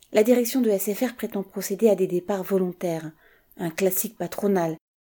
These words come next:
Les salariés ne sont pas jetés purement et simplement à la rue. S F R se porte bien, ayant augmenté son chiffre d'affaires en deux mille vingt et enregistré un accroissement de trente-cinq pour cent du trafic sur ses réseaux.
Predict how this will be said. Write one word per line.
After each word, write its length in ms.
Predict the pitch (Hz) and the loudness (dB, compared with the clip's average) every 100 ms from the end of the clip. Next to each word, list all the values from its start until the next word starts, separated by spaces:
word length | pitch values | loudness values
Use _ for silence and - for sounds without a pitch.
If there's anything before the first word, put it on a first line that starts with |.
| _ _ - | _ _ -4
Les 140 | 190 | -2
salariés 460 | 202 185 185 202 208 | 2 0 2 4 6
ne 100 | 190 | 4
sont 200 | 185 160 | -2 0
pas 180 | 208 | 2
jetés 340 | 190 180 - 208 | 2 0 -2 -4
purement 640 | - - 214 196 208 208 | -4 0 2 4 2 0
et 60 | 180 | -4
simplement 560 | - 165 185 180 220 226 | -4 -4 -4 0 0 0
à 100 | 202 | -2
la 120 | 196 180 | 0 -2
rue. 320 | 160 - _ _ _ _ _ - - _ _ - | -8 -14 _ _ _ _ _ -20 -20 _ _ -10
S 220 | 180 175 | -6 -6
F 140 | 160 220 | 0 0
R 100 | 220 | 0
se 100 | 220 | -4
porte 320 | 165 - 196 | -6 -2 0
bien, 380 | 175 185 208 214 - - _ | 0 2 2 0 -10 -20 _
ayant 200 | 202 202 202 | 0 0 2
augmenté 340 | 208 214 247 | 2 2 4
son 220 | 233 220 | 2 0
chiffre 340 | 196 233 226 220 | -4 -6 -2 2
d'affaires 340 | 294 294 233 | 2 2 0
en 80 | 208 | 0
deux 120 | 190 | 0
mille 180 | 190 196 | 0 0
vingt 260 | 175 180 160 - - _ | -2 -4 -6 -14 -20 _
et 120 | 196 - | -4 0
enregistré 680 | 226 240 226 233 - 240 226 | 2 2 0 -4 2 2 2
un 240 | 185 196 | -2 0
accroissement 480 | 240 - 233 - 220 | 0 -2 -6 -4 -4
de 100 | 185 | -4
trente-cinq 480 | 165 - 254 247 233 | -6 -4 -2 -2 -4
pour 140 | 214 | -6
cent 160 | 214 240 | -4 -2
du 100 | 214 | -2
trafic 480 | - 196 - - - | -4 -8 -8 -12 -8
sur 160 | - | -8
ses 140 | - 175 | -6 -4
réseaux. 320 | 170 156 | -4 -6